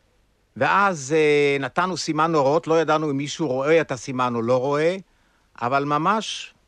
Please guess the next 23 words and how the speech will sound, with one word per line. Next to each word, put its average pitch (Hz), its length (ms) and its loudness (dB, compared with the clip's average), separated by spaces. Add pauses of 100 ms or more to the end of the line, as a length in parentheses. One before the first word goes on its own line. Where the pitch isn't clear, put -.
בזמן 131 600 0
המדויק, 135 540 -2
בשעה 131 400 -6
שנקבעה, 131 760 -2 (420)
ראינו 147 300 0
אותם 143 480 -2 (500)
בדר-, 113 760 -6
בחושך, 143 600 -8
איך 127 100 -14
שהם 110 260 -6 (180)
פורצים, 135 680 -4
חותכים 147 400 -6
את 135 100 -6
הגדר 127 400 -4
ומסתערים 127 560 -6
על 123 100 -4
הזקיף 110 400 -12
הראשון. 95 420 -16 (1000)
מיד 151 440 0 (880)
הסתערנו 139 600 -2 (100)
פנימה 139 360 0
לאותו 120 400 -4
כיוון, 143 500 -6